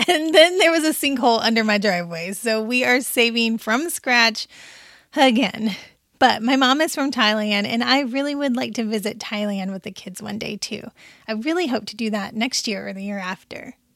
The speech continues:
Okay, Lisa, Asha, and Ashley <laughs> want to know more about the no poo method,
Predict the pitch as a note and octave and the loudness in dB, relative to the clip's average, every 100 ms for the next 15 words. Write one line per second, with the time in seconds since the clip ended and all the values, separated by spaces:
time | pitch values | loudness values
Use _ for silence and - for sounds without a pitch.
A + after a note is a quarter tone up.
0 | _ _ _ - - G3+ - - - - | _ _ _ -8 -4 -4 -6 -20 -12 -2
1 | B3 D#4+ - F4 F4+ F#4 _ _ A#3 B3+ | 0 2 2 2 2 -2 _ _ 4 4
2 | - C4+ B3+ - A3 G#3 G#3+ - - G3 | 4 2 2 0 -2 -2 -4 -4 -4 -4
3 | G3 A#3+ D#4 E4+ F4+ D4+ C#4 B3+ C4+ C4+ | 0 0 0 0 0 2 4 4 4 2
4 | D#4+ F#4 F4+ D#4+ C4+ B3 A#3 A#3 - B3+ | 2 2 2 2 2 2 2 0 0 0
5 | G#3+ G3 F#3+ G3 G3+ | 0 0 -2 -2 -2